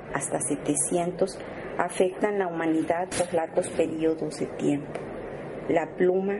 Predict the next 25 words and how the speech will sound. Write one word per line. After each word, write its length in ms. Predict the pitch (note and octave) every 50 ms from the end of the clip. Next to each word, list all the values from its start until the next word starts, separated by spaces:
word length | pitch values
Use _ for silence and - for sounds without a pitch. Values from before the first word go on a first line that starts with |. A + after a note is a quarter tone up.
| - -
es 220 | - C3+ - - -
ciertamente 680 | G3 G3 G3 - - G3 G3 G3 F#3 F#3 F#3 - F3+
más 240 | F3+ F3 F3 F3 -
poderosa 600 | - F3+ F3 E3 E3 D#3+ D#3+ D#3+ D#3+ - - E3
que 160 | - - D#3+
la 100 | D3+ D#3
espada, 580 | D#3+ D3 - - - - E3+ E3+ F3 F3 - - - - - - - - -
porque 280 | - F3 E3+ - - F3
el 100 | D#3+ D3
poder 360 | - - E3 D#3+ E3 E3+ E3+
se 140 | E3 - G3
origina 640 | F#3 F3+ F#3 F3+ - - - E3 E3 E3 E3+ E3 - -
desde 260 | - E3 D#3+ - D#3+
la 160 | D3+ D#3 D#3
mente, 480 | D#3+ D#3+ E3+ F#3 F#3 F#3 F#3 - D3+ C#3 -
mientras 360 | D#3 E3 D#3+ D#3+ - D#3+ D#3+ -
que 80 | - D#3
la 160 | D3+ D#3+ D#3+ - -
fuerza 460 | - F3 F3 F3+ F3+ - - F#3 F#3+ - - - - - - - - -
está 320 | F3 F3+ - - - E3+
enraizada 760 | F3+ F#3 F#3+ F#3+ F3+ F3+ F3+ - - - F3 F3 E3+ F3+ F#3+ F#3+ - -
en 160 | E3 E3 E3+
el 100 | E3 E3+
mundo 300 | E3+ E3 E3 E3 E3 E3+
material. 640 | E3+ E3+ E3 E3+ - E3 D#3+ D3 D#3 D#3 C#3 -